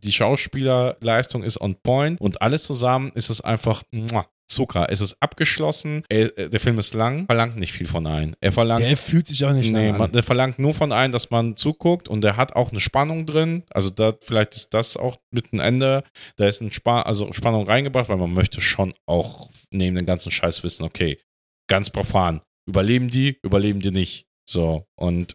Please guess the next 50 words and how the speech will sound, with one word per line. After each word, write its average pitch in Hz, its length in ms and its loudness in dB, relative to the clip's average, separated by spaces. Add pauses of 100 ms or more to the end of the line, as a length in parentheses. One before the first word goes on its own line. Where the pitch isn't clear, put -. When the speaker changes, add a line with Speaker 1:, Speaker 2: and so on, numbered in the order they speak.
Speaker 1:
das 131 120 2
schafft - 280 -2
der 101 80 -4
Film 98 220 -2
sehr 90 180 2
gut. 82 340 -6
Speaker 2:
Ja. 104 120 2
Speaker 1:
Das, 98 160 2
was 101 100 0
du 120 100 0
am 117 120 2
Anfang 113 240 -2
sagtest, 101 520 0
Spagat 117 680 0 (100)
zwischen 101 320 -2
Kunst 110 480 2
und 95 440 -2
Unterhaltung, 120 680 0 (520)
fantastisch. 87 600 -2
Speaker 2:
Das - 440 0
ist 104 200 0
wirklich 98 400 -4 (120)
Speaker 1:
Bitte 117 180 4
guckt 113 240 -2
euch, 80 140 -2 (360)
bitte, 139 240 2 (120)
Speaker 2:
mega 143 140 4
Speaker 1:
bitte. 156 180 4
Speaker 2:
abgefahren. 117 340 2 (280)
Auch 123 140 0
wenn 165 120 2
wir 165 80 4
jetzt 131 160 2
sehr 156 200 2
wirr 156 100 2
darüber 143 260 0
gesprochen 120 380 0
haben. 107 260 0 (640)
Speaker 1:
Ja, 95 340 2
egal. 90 480 0
Speaker 2:
Also 117 160 0
von 123 180 0
mir 135 220 0
auch. 123 240 -4 (240)
Guckt - 280 2
euch 127 160 0
den 113 180 -2
an. 113 240 0
Wie 120 100 2
gesagt, 120 280 0